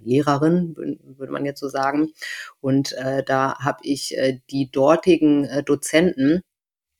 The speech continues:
äh, hab ich in so, ja, so Soft Skills, äh, weitergebildet, aber hab, also hab Trainings angeboten, äh, wie bereitet man Unterricht vor, zum Beispiel.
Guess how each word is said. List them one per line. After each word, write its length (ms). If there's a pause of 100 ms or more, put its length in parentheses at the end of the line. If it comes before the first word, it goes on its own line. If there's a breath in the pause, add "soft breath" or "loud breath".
(180)
äh, 60
hab 480
ich 260
in 200
so, 340
ja, 220
so 100
Soft 340
Skills, 600
äh, 420
weitergebildet, 760
aber 220
hab, 180
also 160
hab 140
Trainings 460
angeboten, 880 (480 loud breath)
äh, 380
wie 280
bereitet 540
man 100
Unterricht 540
vor, 380
zum 200
Beispiel. 640